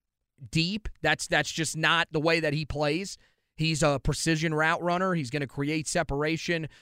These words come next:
with how good his feet are. So are you wanting two of those types of guys on the field at the same time with him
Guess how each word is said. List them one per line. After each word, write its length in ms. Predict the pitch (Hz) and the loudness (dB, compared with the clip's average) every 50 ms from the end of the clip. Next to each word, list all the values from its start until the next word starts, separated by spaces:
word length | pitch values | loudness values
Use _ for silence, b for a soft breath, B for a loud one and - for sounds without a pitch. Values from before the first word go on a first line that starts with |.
| b b - | b b 0
with 100 | 147 151 | 4 6
how 100 | 151 147 | 6 6
good 180 | 135 139 170 156 | 6 4 4 4
his 120 | 139 - | 2 0
feet 280 | - - 185 180 190 190 | -2 -4 -4 0 2 2
are. 280 | 185 190 190 190 185 - - _ _ _ _ _ _ _ _ _ _ | 4 4 4 2 0 -2 -6 _ _ _ _ _ _ _ _ _ _
So 520 | - - 196 185 185 185 175 165 165 175 - | 2 8 10 10 12 12 10 10 8 6 4
are 120 | 156 156 156 | 4 2 4
you 140 | 156 165 | 4 4
wanting 420 | 156 170 185 190 185 180 170 127 - _ _ _ _ _ _ _ _ _ | 4 4 4 4 4 2 2 -2 -4 _ _ _ _ _ _ _ _ _
two 240 | - - 190 202 208 | -2 2 2 4 6
of 80 | 208 180 | 6 6
those 260 | 180 190 208 - - | 6 6 4 4 2
types 300 | - 202 196 190 - - | 2 2 2 2 2 0
of 80 | 170 143 | 0 2
guys 320 | 175 175 180 180 156 175 | 2 4 4 2 2 2
on 140 | 180 175 170 | 2 0 0
the 60 | 151 | -2
field 280 | - - 196 185 185 180 | -4 -2 0 0 0 0
at 80 | 143 | 0
the 80 | 151 - | -2 -2
same 300 | - 185 165 170 170 151 | -2 -2 0 0 -2 -2
time 500 | - 175 156 151 165 180 214 269 277 277 - _ _ _ _ _ _ _ _ _ _ _ _ _ _ - | -2 -2 -2 -2 -2 -2 -2 -2 -4 -6 -10 _ _ _ _ _ _ _ _ _ _ _ _ _ _ -2
with 180 | 139 156 147 - | 0 0 2 2
him 420 | 143 175 185 190 190 190 185 185 | 2 4 4 4 4 4 2 0